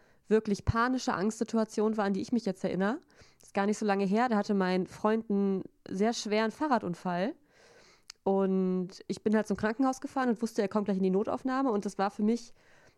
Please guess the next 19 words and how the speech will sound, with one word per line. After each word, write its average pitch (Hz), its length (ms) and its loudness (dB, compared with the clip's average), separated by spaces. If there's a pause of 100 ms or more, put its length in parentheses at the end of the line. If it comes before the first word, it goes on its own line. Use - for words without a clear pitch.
(100)
boah, 185 160 0
das 160 180 -4
erste 220 380 0
Mal 202 180 2
seit 185 280 0
Jahren, 196 540 0
ich 185 140 -2
weiß 190 180 0
nicht, 196 80 0
wann 190 100 2
ich 202 80 0
zum 202 120 -2
letzten 202 240 2
Mal 190 100 4
so 208 120 4
akut - 340 -2
Angst 254 320 -2
hatte, 208 280 0
auch 185 200 0